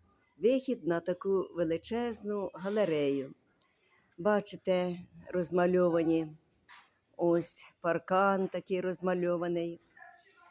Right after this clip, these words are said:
Ось, подивіться, як гарно. Тут теж є столики із лавочками.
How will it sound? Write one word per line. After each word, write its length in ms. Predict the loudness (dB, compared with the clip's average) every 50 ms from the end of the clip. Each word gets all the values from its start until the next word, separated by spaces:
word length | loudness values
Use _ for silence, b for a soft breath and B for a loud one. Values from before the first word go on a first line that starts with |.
| -20 -20 _ _ _ _ _ _ _ _ _ _ _ _ _ _ _ _ _ _ _ _ _ _ _ _ _
Ось, 600 | -8 -6 -4 -4 -4 -4 -4 -2 -2 -2 -4 -4 B B B B B _ -6
подивіться, 720 | -6 -4 -2 -4 -2 -2 -2 -4 -4 -4 -6 -6 -6 -6
як 280 | -8 -8 -8 -10 -12 -14 -20 -20
гарно. 680 | -18 -14 -10 -8 -6 -6 -6 -6 -8 -8 -8 -8 -10 -12 -16 -20 -20 _ _ _ -20 -20 _ _ _ _ _ _ _ _ _ -4
Тут 140 | -4 -4 -4 -8 -12 _
теж 400 | -6 -4 -4 -4 -4 -6 -8 -12
є 300 | -12 -8 -8 -8 -8 -10
столики 920 | -8 -10 -8 -6 -6 -4 -4 -4 -4 -4 -6 -6 -8 -8 -8 -8 -8 -10 -12 -16 -20 _ _ _ _ _
із 220 | -8 -8 -6 -8
лавочками. 880 | -6 -6 -4 -4 -4 -6 -6 -8 -10 -12 -14 -16 -14 -14 -12 -12 -12